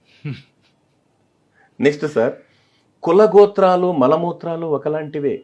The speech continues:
Speaker 2: కులగోత్రాలు మలమూత్రాలు ఒకలాంటివే, అలాంటి విసర్జిస్తేనే ఆరోగ్యం, ఒకటి దేహానికి, మరొకటి దేశానికి." కవిత సార్ ఇది.
Speaker 1: అవును.
Speaker 2: ఆయన, ఆయన, ఆ మహానుభావుడు రాసిందే ఇది.
Speaker 1: Hmm.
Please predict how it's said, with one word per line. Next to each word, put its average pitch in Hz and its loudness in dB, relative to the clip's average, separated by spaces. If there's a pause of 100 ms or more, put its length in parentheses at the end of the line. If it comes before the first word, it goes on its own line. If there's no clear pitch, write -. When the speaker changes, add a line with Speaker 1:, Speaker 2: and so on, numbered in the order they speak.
(640)
Speaker 2:
కులగోత్రాలు 175 4
మలమూత్రాలు 151 0
ఒకలాంటివే, 131 -2 (320)
అలాంటి 117 0
విసర్జిస్తేనే 117 -4
ఆరోగ్యం, 95 -2
ఒకటి 95 -8
దేహానికి, 104 -6
మరొకటి 87 -10
దేశానికి." 85 -12 (1800)
కవిత 98 -12
సార్ 90 -12
ఇది. 107 -20 (240)
Speaker 1:
అవును. 123 -18 (120)
Speaker 2:
ఆయన, 120 -8
ఆయన, 113 -4
ఆ 104 -6
మహానుభావుడు 104 -8
రాసిందే 87 -12
ఇది. 80 -14
Speaker 1:
Hmm. 127 -18